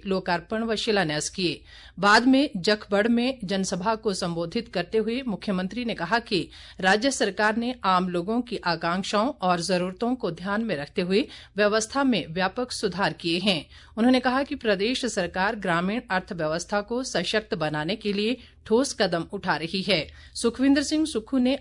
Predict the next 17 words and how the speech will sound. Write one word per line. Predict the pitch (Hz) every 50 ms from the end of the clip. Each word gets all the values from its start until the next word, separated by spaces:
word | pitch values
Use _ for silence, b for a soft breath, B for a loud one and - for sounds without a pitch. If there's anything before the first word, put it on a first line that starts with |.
| - -
आरोप | 180 170 175 196 214 214 247
लगाया | 208 185 190 196 208 220 254
कि | 247 - 208
पूर्व | - - 214 214 233 214 262 240
भाजपा | 180 170 156 175 170 170 - - 220 214
सरकार | 220 - 180 170 165 - 165 185 214
के | - - 196 165
कार्यकाल | - 165 160 160 156 156 - 156 165 196
में | 214 214 226 311 339 B B B B B
प्रदेश | - 202 196 208 233 269 262 - -
में | 277 302 294
शिक्षा | - - 190 170 - - 254 240
के | 240 240 202 175
स्तर | 180 - - 190 208 226
में | 233 214 175 151 156
गिरावट | 165 170 156 151 151 170 202 208 -
आई | 214 208 226 294